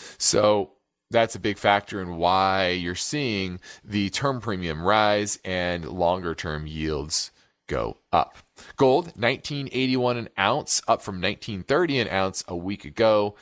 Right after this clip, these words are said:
and nineteen twenty-five an ounce five weeks ago. And gold's clearly in an uptrend, which is interesting considering higher interest rates. You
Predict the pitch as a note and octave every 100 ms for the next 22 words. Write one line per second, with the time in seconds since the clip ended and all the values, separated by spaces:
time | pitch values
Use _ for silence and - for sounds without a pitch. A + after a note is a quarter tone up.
0 | - - _ A2 G#2 G#2 G2 - G2 F#2
1 | - F2 F#2 E2 C#2 B2 C#3+ G#2+ E2 D#2
2 | - - - A2+ B2 C#3+ A#2+ - D#2+ -
3 | - - D2 C#2+ - - - - A2 G#2+
4 | G#2 G2 - B2+ D3 - - D3+ D#3+ C#3+
5 | B2+ A2 G2 - - G1+ - _ - -
6 | - B2 B2 A2+ F#3+ - A2 - G2 G2
7 | G#2 G2+ C3 C3 C3+ B2+ A2 G#2 G#2+ G2
8 | F#2+ A#2 - C3+ C3